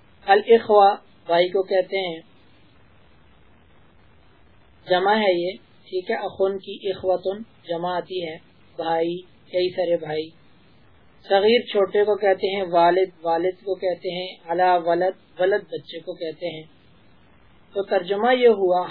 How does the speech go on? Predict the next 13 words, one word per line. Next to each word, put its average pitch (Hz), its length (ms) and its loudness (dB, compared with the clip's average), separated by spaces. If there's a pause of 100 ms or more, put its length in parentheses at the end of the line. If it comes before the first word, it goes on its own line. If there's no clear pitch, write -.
حق - 320 0 (240)
کبیر 196 480 4
الاخوۃ، 180 680 -4 (960)
بھائیوں 190 540 2
میں 254 200 0 (100)
سے 240 200 2 (140)
بڑے 196 400 4
بھائی 180 320 2 (140)
کا 180 120 2 (140)
حق، 180 260 -4 (540)
علی 254 320 6 (220)
صغیرہم، 180 920 -2 (1600)
چھوٹوں 208 460 2